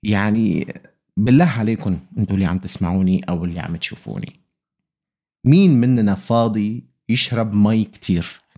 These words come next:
إحنا ليش أصلًا عم نشرب مي؟ عم نفضى نشرب مي أصلًا؟ عم نتذكر نشرب مي؟ مشان هيك قررت إني أعمل هاي الحلقة من، من بودكاست علم عن الماء. هل يا ترى نحن عم نشرب مي صح؟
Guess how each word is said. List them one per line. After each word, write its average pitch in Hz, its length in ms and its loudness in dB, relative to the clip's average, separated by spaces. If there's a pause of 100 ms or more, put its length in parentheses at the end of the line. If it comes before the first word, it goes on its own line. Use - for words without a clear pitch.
إحنا 127 200 0
ليش 143 180 0
أصلًا - 340 -2
عم 101 140 0
نشرب 120 360 -4
مي؟ 113 180 0 (280)
عم 95 180 0
نفضى 117 260 0
نشرب 117 360 -2
مي 120 180 0
أصلًا؟ 110 360 -6
عم 107 140 0
نتذكر 151 520 0
نشرب 180 360 0
مي؟ 165 240 0 (1300)
مشان 160 260 2
هيك 233 300 4 (560)
قررت 202 360 0
إني 131 260 0
أعمل 110 340 0
هاي 117 220 0
الحلقة 117 500 -4 (800)
من، 107 200 2 (260)
من 101 220 2
بودكاست 127 540 -4
علم 110 280 0
عن 104 240 -2
الماء. 101 360 2 (920)
هل 110 140 -2
يا 110 100 2
ترى 110 280 -2
نحن 110 340 -2 (520)
عم 104 140 2
نشرب 123 340 -2
مي 117 140 0
صح؟ - 480 -10